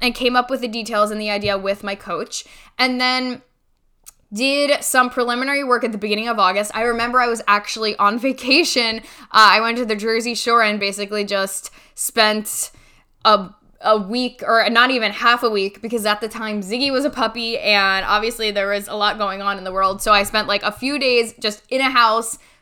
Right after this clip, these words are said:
only going back and forth between a ha-, the house and the beach, um, with my family. And I would sit out in the mornings before going to the beach and do some work and create, like, the mastermind enrollment page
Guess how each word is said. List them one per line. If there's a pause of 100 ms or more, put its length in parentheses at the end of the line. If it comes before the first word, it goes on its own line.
(180)
only
going
back
and
forth
between
a
ha-,
the
house
and
the
beach, (280)
um,
with
my
family.
And (680)
I (100)
would
sit
out
in
the
mornings
before
going
to
the
beach
and
do
some
work
and
create,
like,
the
mastermind
enrollment
page